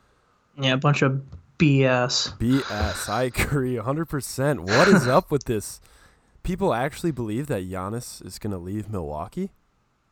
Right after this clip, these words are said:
Speaker 1: Yeah, dude, I don't think that's gonna happen. There's a, like, he's already said that he want-, he's not a, he doesn't wanna go to, like, a big name. He doesn't wanna go to L A. He doesn't wanna go to Golden State. He didn't say Golden State particularly,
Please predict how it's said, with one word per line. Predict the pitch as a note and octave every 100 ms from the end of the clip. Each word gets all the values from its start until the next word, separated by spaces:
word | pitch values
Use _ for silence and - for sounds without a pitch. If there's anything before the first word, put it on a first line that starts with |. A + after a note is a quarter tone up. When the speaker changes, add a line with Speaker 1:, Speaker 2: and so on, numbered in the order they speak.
| _ _ _ _ -
Speaker 1:
Yeah, | D#3 D#3
dude, | D3+ D#3 D#3 - -
I | F#3
don't | A3+
think | - D#3+
that's | D3 C#3
gonna | D3+ B2
happen. | A2 B2 C#3+ B2+ A#2+ A#2 -
There's | E3+ F3+
a, | D#3+ C3+ - _ _
like, | F3 F3+
he's | E3+ G#3+ G3
already | G#3 A3
said | G3 - F3+ F#3
that | D#3+
he | D#3
want-, | D#3 D3+ D#3
he's | E3 D#3
not | D#3 D#3+
a, | E3+ - -
he | D3+ E3
doesn't | F3 F3+ D#3
wanna | D#3 E3+
go | C#3+ D3+
to, | E3
like, | D#3 D#3
a |
big | C#3+ D3 D3+
name. | C3 E3 D#3+ A2 A#2+
He | -
doesn't | D3+ D#3
wanna | E3+ E3+
go | E3
to | E3
L | D#3 C#3+ B2+
A. | A#2 B2
He | C3 D3
doesn't | C#3+ C#3+ D3
wanna | C#3+ C#3
go | C#3+
to | C#3
Golden | C#3 C3+ C3
State. | - - A#2+ C3 C3+ - -
He | F3+
didn't | F#3+ E3+
say | - E3+
Golden | D#3 C#3
State | C#3 D3 C#3
particularly, | C#3 B2 - F3 C#3 B2 A#2+ C3 C#3